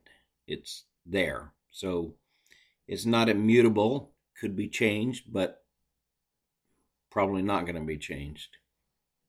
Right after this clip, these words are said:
So the debt ceiling says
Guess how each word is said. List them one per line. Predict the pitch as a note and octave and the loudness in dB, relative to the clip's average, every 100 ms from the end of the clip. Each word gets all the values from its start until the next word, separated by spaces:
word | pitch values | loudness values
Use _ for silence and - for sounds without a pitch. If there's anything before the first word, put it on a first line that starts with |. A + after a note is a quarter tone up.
| _ _ _ _ _ - - _ - | _ _ _ _ _ -20 -20 _ -10
So | A#2 | -4
the | A2 | -2
debt | A2 D#3 G3 | 2 2 2
ceiling | - C3+ B2+ G#2+ | 0 2 2 0
says | G2+ A2 G#2+ G2+ - | 2 4 4 4 -4